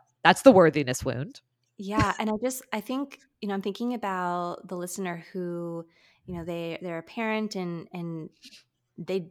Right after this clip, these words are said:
Speaker 2: maybe didn't have that, that <laughs> moment, you know, in their, in their twenties and they're dating, but they can reflect now and be like, "Oof, yeah, I can see
Speaker 1: Yeah.
Speaker 2: how these things showed up there." But I'm thinking about the worthiness wound, and I'm thinking about how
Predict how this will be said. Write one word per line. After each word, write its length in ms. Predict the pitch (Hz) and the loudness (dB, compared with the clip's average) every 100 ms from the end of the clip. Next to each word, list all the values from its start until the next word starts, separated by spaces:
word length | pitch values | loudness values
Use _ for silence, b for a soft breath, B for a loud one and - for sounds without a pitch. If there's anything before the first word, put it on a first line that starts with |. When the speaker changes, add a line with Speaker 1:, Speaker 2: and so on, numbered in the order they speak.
| 190 | -10
Speaker 2:
maybe 260 | 175 175 180 | -8 -6 -6
didn't 360 | 156 202 226 | -2 -2 -2
have 380 | 190 190 214 175 | -4 0 0 0
that, 320 | 170 160 160 - | -2 0 -2 -6
that 140 | 165 175 | -8 -4
<laughs> 180 | 175 | -2
moment, 600 | 170 196 254 214 175 190 220 | 0 2 4 4 2 0 0
you 100 | 233 | 2
know, 120 | 190 | 4
in 160 | 185 220 | 6 6
their, 140 | 233 | 6
in 180 | 214 233 | 6 6
their 120 | 214 | 6
twenties 400 | 208 - 220 214 | 4 2 2 4
and 80 | 202 | 4
they're 100 | 190 | 2
dating, 280 | 185 208 190 | 2 0 0
but 80 | 185 | 2
they 80 | 208 | 2
can 140 | 233 | 2
reflect 360 | 190 - 247 226 | -2 0 0 2
now 160 | 233 | 2
and 80 | 233 | 2
be 100 | 196 | 2
like, 240 | 180 180 | 0 0
"Oof, 280 | 240 202 - | -2 -2 -2
yeah, 180 | 208 196 | 2 4
I 80 | 175 | 4
can 160 | 185 | 0
see 200 | 180 - | -6 -2
Speaker 1:
Yeah. 80 | 220 - | 0 4
Speaker 2:
how 180 | 220 | 4
these 300 | 202 202 208 | 4 2 -2
things 460 | - 247 220 208 202 B B B | 0 2 4 4 0 B B B
showed 220 | - 196 | -6 0
up 200 | 208 247 | 0 -2
there." 300 | 202 170 170 B B B B _ _ | -2 -2 -2 B B B B _ _
But 120 | - 208 | -6 -2
I'm 140 | 190 | -2
thinking 260 | 220 214 269 | -2 -4 -6
about 160 | 254 | -6
the 80 | 247 | -8
worthiness 520 | 180 175 185 180 175 - | -8 -8 -6 -6 -8 -14
wound, 300 | 165 160 160 | -12 -10 -8
and 100 | 170 | -10
I'm 80 | 165 | -10
thinking 340 | 175 180 226 | -10 -8 -8
about 200 | 202 185 | -6 -10
how 600 | - 180 165 165 165 165 | -10 -8 -6 -6 -8 -12